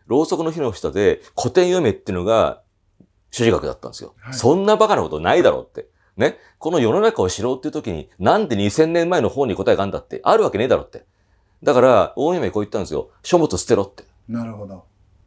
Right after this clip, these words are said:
Speaker 1: 町へ出ろって。庶民と話をしろって。
Speaker 2: 目の前を見ろと。
Speaker 1: うん。で、庶民がどんだけ苦しんでるか、経験してみろって。
Speaker 2: うん、うん。
Speaker 1: うん。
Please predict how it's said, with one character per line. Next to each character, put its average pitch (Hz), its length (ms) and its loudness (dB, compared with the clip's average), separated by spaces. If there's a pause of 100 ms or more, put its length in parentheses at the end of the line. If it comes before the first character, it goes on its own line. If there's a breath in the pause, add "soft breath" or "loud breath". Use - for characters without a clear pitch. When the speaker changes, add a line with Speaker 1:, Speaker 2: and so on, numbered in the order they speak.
(220)
Speaker 1:
町 120 400 0
へ 143 100 4
出 104 100 4
ろ 95 120 0 (120)
っ - 60 -20
て。 - 160 -20 (400)
庶 185 220 0
民 214 180 -2
と - 80 -4
話 135 180 2
を 131 60 0
し 98 100 -4
ろ 110 100 -2
っ - 80 -14
て。 - 260 -14 (580)
Speaker 2:
目 113 120 -10
の 156 100 -8
前 151 160 -6
を 101 80 -10
見 117 100 -6
ろ 151 160 -4
と。 - 140 -2
Speaker 1:
う 127 80 6
ん。 87 200 0 (880)
で、 120 240 4
庶 202 200 2
民 202 120 2
が 110 80 6
ど 107 120 4
ん - 20 -2
だ 180 80 0
け - 80 -4
苦 170 160 -2
し 185 80 -4
ん 185 60 -2
で 127 60 0
る 95 60 -2
か、 76 140 -4 (880)
経 240 160 2
験 254 120 0
し 247 80 -10
て 240 60 -8
み 202 80 -2
ろ 95 80 0
っ 76 40 -10
て。 - 160 -12
Speaker 2:
う - 20 -6
ん、 107 140 -10 (760)
う 104 60 -6
ん。 - 20 -2
Speaker 1:
う - 20 -4 (100)
ん。 67 80 -20